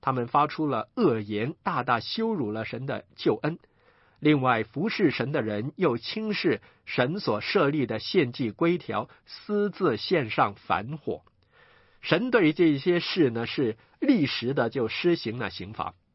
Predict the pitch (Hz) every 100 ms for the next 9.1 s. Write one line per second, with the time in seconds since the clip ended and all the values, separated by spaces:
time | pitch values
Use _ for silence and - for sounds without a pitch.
0 | _ _ _ _ - 139 160 127 156 139
1 | 113 110 123 - 185 185 196 - 98 90
2 | 98 123 _ _ _ - 208 214 - 107
3 | 107 170 131 113 135 135 92 101 117 156
4 | 107 - 95 127 92 98 82 90 98 113
5 | 127 - _ _ _ _ _ _ - 107
6 | 120 117 113 - _ _ - 110 110 147
7 | 123 - - 214 214 202 135 104 101 113
8 | 104 104 139 139 135 123 - 85 92 101
9 | 123